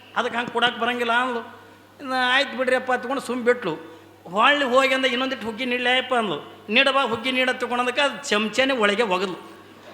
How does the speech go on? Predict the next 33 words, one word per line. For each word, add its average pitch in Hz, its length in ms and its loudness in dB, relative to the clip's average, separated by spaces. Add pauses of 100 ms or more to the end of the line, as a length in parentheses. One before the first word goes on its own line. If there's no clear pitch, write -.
(1400)
ಆ? 160 100 -2 (1500)
ನೀಡೋದು 190 460 0
ಸೌಟೇನು 233 440 -2
ಇರ್ತದಲ್ಲ 226 320 -4
ಚಮಚ, 180 360 -6 (800)
ಅದ್ರ 233 200 0
ಹುಗ್ಗಿಯಾಗೆ 247 500 -2
ಒಗದ್ಲು. 240 420 0 (440)
"ಯಪ್ಪ, 233 200 -2
ಅದು 233 200 2
ಚಮಚ." 214 380 -4 (520)
"ಏನವ್ವ, 277 340 4
ನಿನ್ನ 285 160 -2
ಬುದ್ಧಿಗಿದ್ದು 269 420 -2
ಎಲ್ಲಿ 302 160 4
ಇಟ್ಟಿದ್ದೀನಿ? 302 340 -2 (800)
ಚಮಚ 254 220 0
ಒಗದಿದಿ, 285 440 2
ಈಗ 175 320 -2
ಹ್ಯಾಂಗೆ 285 200 2
ಮಾಡ್ಬೇಕು?" 277 320 0
ಅಂದ. 220 120 2 (680)
"ಮ 247 80 -4
ಏನಿಲ್ಲಪ್ಪ, 277 560 0
ಮತ್ತೆ 269 240 -4
ಗಂಗಳದ 233 400 -2
ಬಿದ್ದಿದ್ದು 226 360 -8
ಬಿಡ್ಲಾಕ್ 208 320 -4
ಬರಲ್ಲ, 214 160 -6
ಮತ್ತೆ 214 200 -8
ಚಮಚ 190 280 -6
ತಿನ್ರಿ" 214 500 -4
ಅಂದ. 220 200 -6